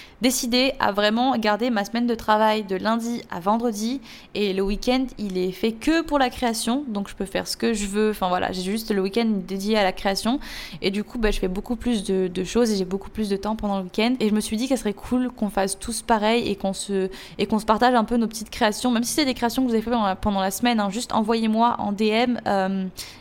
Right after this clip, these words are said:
et, euh, identifiez-vous dans la publication que je publie tous les lundis.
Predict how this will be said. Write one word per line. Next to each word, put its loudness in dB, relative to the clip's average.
et, 2
euh, 4
identifiez-vous 0
dans 4
la 2
publication -2
que -2
je -10
publie -4
tous -6
les 2
lundis. 0